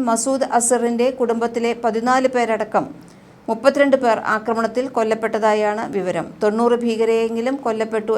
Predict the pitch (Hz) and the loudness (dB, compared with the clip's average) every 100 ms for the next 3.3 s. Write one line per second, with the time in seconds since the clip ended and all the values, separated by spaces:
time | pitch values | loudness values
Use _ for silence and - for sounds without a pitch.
0 | 208 214 214 202 - 220 220 226 226 202 | 0 -2 -2 -4 -2 -4 -2 -2 -4 -2
1 | 220 202 202 214 214 180 - 127 - - | 0 0 0 -4 -4 -6 -6 -10 -10 -20
2 | - - - - - - 214 226 226 254 | -20 -20 -20 -20 -20 2 8 8 8 4
3 | 247 240 277 | 4 4 4